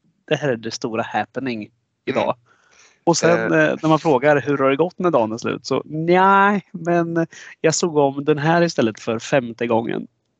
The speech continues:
Speaker 2: Ja. Ja. <laughs> Ja, jag vet. Jag vet. Ehm, och det var ju så, häromdagen här nu så,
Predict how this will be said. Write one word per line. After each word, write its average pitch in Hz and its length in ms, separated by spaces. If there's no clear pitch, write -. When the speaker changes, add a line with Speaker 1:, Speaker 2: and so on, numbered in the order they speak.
Speaker 2:
Ja. 120 320
Ja. 113 320
<laughs> - 40
Ja, 104 180
jag 113 120
vet. - 460
Jag 92 160
vet. 90 320
Ehm, 107 400
och 120 120
det 131 60
var 135 160
ju 139 80
så, 104 300
häromdagen 113 680
här 98 140
nu 90 180
så, 92 400